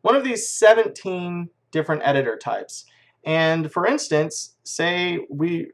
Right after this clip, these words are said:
we could actually change every one of these all to the three D view if we were insane for some reason and <laughs> wanted them all to be three D views for some reason,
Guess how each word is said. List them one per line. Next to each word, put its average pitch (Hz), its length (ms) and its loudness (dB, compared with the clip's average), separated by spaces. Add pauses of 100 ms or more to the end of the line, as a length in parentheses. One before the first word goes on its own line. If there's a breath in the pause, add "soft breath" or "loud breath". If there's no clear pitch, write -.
we 175 180 -6
could 220 140 2
actually 214 380 2
change 180 420 -4
every 165 300 0
one 156 160 0
of 139 100 -4
these 131 540 -6 (180)
all 143 220 4
to 151 100 -2
the 139 140 -4
three 143 220 -2
D 139 100 0
view 123 460 -6
if 123 200 -12
we 131 140 -2
were 120 360 -4 (300)
insane 131 580 -2 (400)
for 143 140 0
some 143 240 2
reason 135 320 0
and 131 180 0
<laughs> - 0 -
wanted 147 280 2
them 143 240 0 (420 loud breath)
all 151 340 6
to 156 80 -2
be 151 200 0
three 143 240 -2
D 143 120 -2
views 127 440 -4
for - 160 -12
some 120 240 -8
reason, 117 440 -10